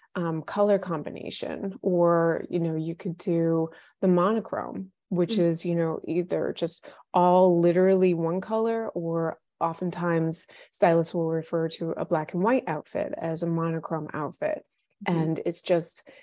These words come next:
Speaker 1: how you're feeling that day, the different vibe you wanna give off. And what I like to be, you know, an all one tonal color and pick something that's, you know, blue and calming,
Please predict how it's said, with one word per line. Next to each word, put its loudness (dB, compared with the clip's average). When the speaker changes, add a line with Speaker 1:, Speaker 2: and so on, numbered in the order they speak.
Speaker 1:
how 2
you're 2
feeling 2
that 0
day, 2
the -4
different -4
vibe 4
you 0
wanna 0
give -4
off. 0
And -4
what 2
I 4
like 0
to -2
be, 0
you -2
know, -6
an -4
all -4
one -2
tonal -2
color 0
and -6
pick -6
something -4
that's, -2
you -2
know, -2
blue 0
and -2
calming, 0